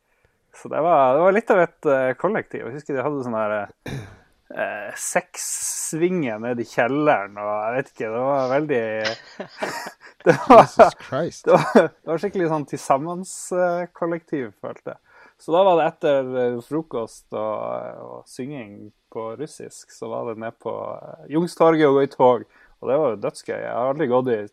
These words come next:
Speaker 1: tog hvor det var liksom folk så ut til å bry seg så veldig. Ellers bare oppe i Nord-Norge så går man bare og daffer og er litt bitter og sånn.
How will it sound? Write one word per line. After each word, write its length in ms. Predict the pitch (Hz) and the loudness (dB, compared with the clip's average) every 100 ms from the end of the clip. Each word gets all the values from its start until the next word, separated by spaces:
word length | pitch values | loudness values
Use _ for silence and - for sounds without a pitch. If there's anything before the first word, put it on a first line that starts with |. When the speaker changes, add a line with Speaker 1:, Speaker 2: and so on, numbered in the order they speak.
| _ _ - | _ _ -4
Speaker 1:
tog 300 | 131 120 95 | 0 0 -2
hvor 140 | 110 | -8
det 80 | 101 | -6
var 220 | 110 101 _ _ _ _ - | -4 -6 _ _ _ _ -6
liksom 380 | 113 117 101 87 _ _ | -2 -2 -4 -16 _ _
folk 400 | - 123 120 _ | -4 -4 -4 _
så 180 | - 123 | -8 -4
ut 80 | 120 | -4
til 160 | - 104 | -4 -4
å 60 | 101 | -6
bry 240 | 113 139 | -4 -4
seg 200 | 156 - | -4 -8
så 120 | - 110 | -12 -12
veldig. 260 | 104 113 - - | -12 -12 -10 -8
Ellers 220 | 120 139 - | -6 -6 -4
bare 200 | 139 127 | -2 -2
oppe 140 | 120 | -2
i 40 | 135 | -2
Nord-Norge 520 | 131 147 165 120 147 | -2 2 4 4 0
så 120 | 139 139 | -2 0
går 160 | 151 | 2
man 160 | 156 113 | 2 2
bare 200 | 117 117 | 0 0
og 80 | 104 | -2
daffer 340 | 123 - 120 | -4 -2 -2
og 80 | 107 | -2
er 80 | 113 | -4
litt 140 | 107 | -8
bitter 400 | - 139 - 107 | -12 -14 -10 -10
og 80 | 117 | -10
sånn. 160 | - | -16